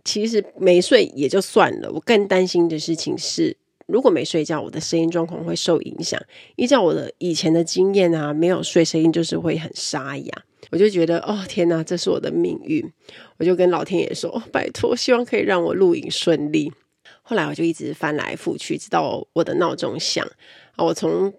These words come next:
床起来的时候，我整个人就是觉得有点天旋地转，就是头超级晕的。后来呢，我就一整晚这样子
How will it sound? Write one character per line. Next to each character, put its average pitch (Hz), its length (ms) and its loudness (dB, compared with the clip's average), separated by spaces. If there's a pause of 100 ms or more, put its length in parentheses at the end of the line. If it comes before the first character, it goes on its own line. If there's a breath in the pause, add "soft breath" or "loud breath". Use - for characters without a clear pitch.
(120)
床 175 460 -4
起 - 260 -4
来 - 180 -8
的 175 100 -4
时 - 180 -6
候， 170 180 -6
我 170 100 -2
整 - 240 -4
个 131 80 -6
人 117 320 -8
就 175 120 -4
是 175 140 -2
觉 151 180 -2
得 139 80 -2
有 139 140 -2
点 156 220 -4
天 165 320 0
旋 160 280 -4
地 170 220 -6
转， - 200 -10 (100)
就 170 100 -6
是 170 100 -4
头 - 220 -8
超 - 240 -6
级 - 240 -12
晕 - 160 -8 (120)
的。 - 120 -10 (600 loud breath)
后 294 140 0
来 247 180 2
呢， 240 220 2 (260 loud breath)
我 160 80 -8
就 180 100 0
一 - 200 -2
整 175 320 2
晚 165 220 0
这 170 80 -2
样 165 180 0
子 131 300 -8